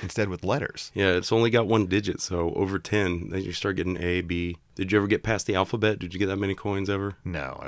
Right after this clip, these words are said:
Speaker 2: don't
Speaker 1: wish.
Speaker 2: think that's possible. But
Speaker 1: Well, there is a glitch you can do where if you die in the coin world,
Speaker 2: Mm-hmm.
Speaker 1: and when you start the level over, you will start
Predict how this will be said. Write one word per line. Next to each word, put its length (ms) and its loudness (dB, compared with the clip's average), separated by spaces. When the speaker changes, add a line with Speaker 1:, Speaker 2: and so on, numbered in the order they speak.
Speaker 2:
don't 120 4
Speaker 1:
wish. 80 -6
Speaker 2:
think 120 -6
that's 220 -10
possible. 500 -10
But 140 -8
Speaker 1:
Well, 140 4
there 140 4
is 140 0
a 100 2
glitch 540 -4
you 100 -4
can 200 -4
do 200 -2
where 200 -4
if 140 -6
you 100 -6
die 600 -4
in 420 -2
the 540 -4
coin 340 -2
world, 360 -4
Speaker 2:
Mm-hmm. 220 2
Speaker 1:
and 300 -2
when 180 -6
you 80 -6
start 260 -4
the 80 -2
level 280 0
over, 440 -2
you 180 -6
will 140 0
start 420 0